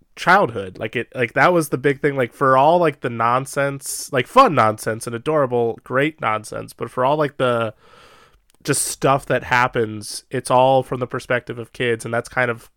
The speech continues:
kids. Like, they just do things, and they go on adventures, and you know, they have these wild imaginations, and, you know, whether or not Totoro is real or not, um, is irrelevant. And it's all just about the experience that these kids are having,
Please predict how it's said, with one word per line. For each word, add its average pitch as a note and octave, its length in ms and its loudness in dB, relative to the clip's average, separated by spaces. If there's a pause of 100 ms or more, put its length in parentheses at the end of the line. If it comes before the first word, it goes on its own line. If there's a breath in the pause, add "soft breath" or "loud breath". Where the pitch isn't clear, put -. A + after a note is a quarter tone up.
(140)
kids. C#3+ 340 -4
Like, A2 180 -8
they B2 140 -2
just B2+ 260 -10
do A#2+ 220 -4
things, A2 440 -6
and A2+ 220 -12 (360 soft breath)
they A2+ 120 0
go A#2 140 -2
on A#2+ 160 0
adventures, A2 800 -4
and G#2+ 280 -10 (520 soft breath)
you A#2+ 100 -8
know, A2+ 140 0
they A#2 120 -2
have A#2 300 0
these A2+ 260 -10
wild A#2 360 0
imaginations, A#2 960 -6
and, G#2+ 300 -8
you A#2 80 -10
know, A2+ 120 0
whether C3+ 260 0
or C3 60 -2
not B2 340 0
Totoro A#2+ 800 0
is A#2+ 220 -6
real A#2 320 -2
or A2 80 -2
not, C3+ 380 2 (540)
um, A2+ 460 -4
is A2+ 240 -6
irrelevant. A#2+ 640 0 (760 soft breath)
And G#2+ 400 -4 (1080)
it's C3 160 -2
all C3+ 160 4
just B2+ 180 -6
about B2 260 2
the A#2+ 100 -6
experience B2 580 -2
that A#2 140 -6
these A#2 180 -8
kids A2+ 240 -8
are A#2+ 80 -2
having, A#2 460 -2